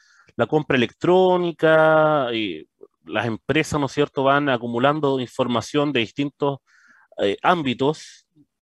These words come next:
en sus propios, ¿no es cierto?, servidores van acumulando esta información. Entonces yo diría que es eso, o sea, principalmente uno es el abaratamiento de los instrumentos para capturar la información, y por otro lado, ¿no es cierto?, la masificación de, de, de algunas, ¿no es cierto?, líneas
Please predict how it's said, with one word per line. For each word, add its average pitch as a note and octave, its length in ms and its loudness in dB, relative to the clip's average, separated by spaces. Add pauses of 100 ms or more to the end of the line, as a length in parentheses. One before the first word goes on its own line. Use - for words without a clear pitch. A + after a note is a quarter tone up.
(340)
en A#2 120 -6
sus - 220 -6
propios, C#3+ 300 0
¿no C#3 40 0
es A#2+ 60 -2
cierto?, - 180 -4
servidores C#3 460 0
van C3+ 100 0
acumulando C3 300 -2
esta D#3+ 80 -6
información. D#3 560 -6 (840)
Entonces A3+ 440 -2
yo A3+ 40 0
diría A3+ 240 4
que A#3 120 0
es A#3+ 80 4
eso, C#3+ 240 2
o - 20 -6
sea, D#3+ 160 0
principalmente F#3 760 -2
uno A#3 540 0
es E3+ 160 -4
el F3 80 2
abaratamiento E3 720 0
de F3 80 0
los C#3+ 400 -4
instrumentos C3+ 680 -2
para D#3+ 180 0
capturar B2+ 360 0
la G#3+ 80 0
información, A3+ 600 -2 (480)
y C#3+ 80 -4
por E3+ 140 0
otro G#3+ 180 2
lado, A#3 220 6
¿no A3+ 60 -4
es G#3 80 -6
cierto?, G#3+ 220 0
la G3 100 4
masificación F#3 920 -2
de, G#3 580 0
de, D#3 360 -8
de C3+ 500 -2
algunas, D#3+ 460 -2
¿no C#3 80 -10
es - 60 -12
cierto?, D#3 200 -8
líneas E3+ 460 0